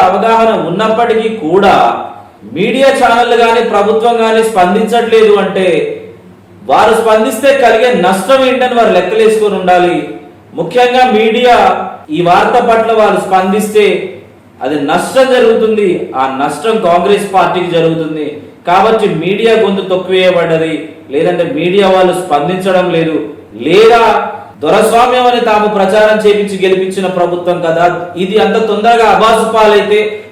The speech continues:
తాము చెప్పిన వార్తల యొక్క శాంక్టిటీ, ఆ వార్తా ఛానళ్ల యొక్క, పత్రికల యొక్క నిబద్ధత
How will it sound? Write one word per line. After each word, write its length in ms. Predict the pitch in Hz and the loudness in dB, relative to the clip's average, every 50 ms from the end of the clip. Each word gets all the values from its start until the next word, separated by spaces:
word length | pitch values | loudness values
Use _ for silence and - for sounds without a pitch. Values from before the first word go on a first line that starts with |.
| - 190 | -2 0
తాము 180 | 202 214 214 214 214 214 | 0 2 2 0 0 0
చెప్పిన 280 | 214 220 226 240 233 226 190 - - | 0 0 0 -2 -2 -2 -2 0 0
వార్తల 420 | - 208 214 - 226 254 240 240 240 226 220 | 0 0 0 0 0 0 2 2 4 4 4
యొక్క 160 | 220 220 190 - - | 4 2 0 -4 -2
శాంక్టిటీ, 560 | - 190 196 214 214 214 214 202 190 185 180 151 - - - - - - - - - - 123 151 | -2 0 0 0 0 -2 -4 -6 -8 -8 -8 -8 -8 -10 -14 -18 -20 -20 -20 -20 -16 -6 -2 0
ఆ 40 | 165 160 - | 0 2 2
వార్తా 360 | - - 214 226 226 233 240 240 240 - | 2 2 2 0 2 2 2 2 2 0
ఛానళ్ల 420 | 202 180 - 202 - 226 226 220 220 202 202 | 0 0 0 2 2 2 2 4 4 4 2
యొక్క, 160 | 196 196 202 190 - 190 | 2 0 -2 -2 0 0
పత్రికల 400 | 185 185 185 190 196 196 202 196 196 190 | 0 0 0 -2 -4 -2 -2 0 0 0
యొక్క 160 | 190 185 180 160 156 165 | 0 -2 -2 -4 -4 -4
నిబద్ధత 440 | 175 180 214 220 214 214 226 233 | -2 0 0 2 4 4 2 2